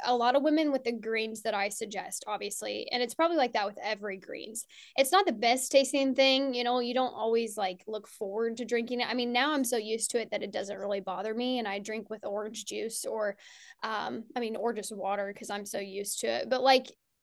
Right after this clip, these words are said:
I guess my question to you is, is, like, is it worth, and I mean, clearly it is. You just said it was. Regardless of the taste, it's totally worth the investment because I feel like that's the red flag that everybody's like, "Well, if it doesn't taste good, I'm not gonna drink it."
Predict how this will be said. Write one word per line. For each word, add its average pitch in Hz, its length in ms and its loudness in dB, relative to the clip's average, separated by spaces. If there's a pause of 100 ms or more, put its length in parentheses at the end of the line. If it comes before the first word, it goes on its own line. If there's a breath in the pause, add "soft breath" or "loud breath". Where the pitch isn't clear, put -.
(220)
I 285 60 10
guess 339 220 8
my 392 80 6
question 311 340 4
to 269 60 6
you 247 260 6
is, 247 240 8
is, 226 140 -2
like, 214 300 0
is 277 180 8
it 269 180 12
worth, 254 460 6
and 254 240 4
I 254 80 6
mean, 247 180 2
clearly 226 380 2
it 208 80 -2
is. 202 160 -4
You 214 80 -8
just 226 160 0
said 226 160 2
it - 100 -6
was. 196 300 -2
Regardless 262 480 6
of 226 100 -2
the 220 80 -4
taste, 226 420 4
it's 247 200 0
totally 339 280 4
worth 240 220 2
the 240 140 -2
investment 202 600 -2
because 226 240 -4
I 226 40 2
feel 226 60 -6 (100)
like 262 80 -2
that's 233 220 2
the 233 120 0
red 220 240 0
flag 196 300 -2
that 196 100 0
everybody's 208 380 -2
like, 208 160 -4
"Well, 269 140 8
if 285 100 0
it 277 120 6
doesn't 269 220 2
taste 285 300 0
good, 233 120 -2
I'm 220 60 -2
not - 160 -4
gonna 214 180 -4
drink 233 260 -4
it." 180 120 -4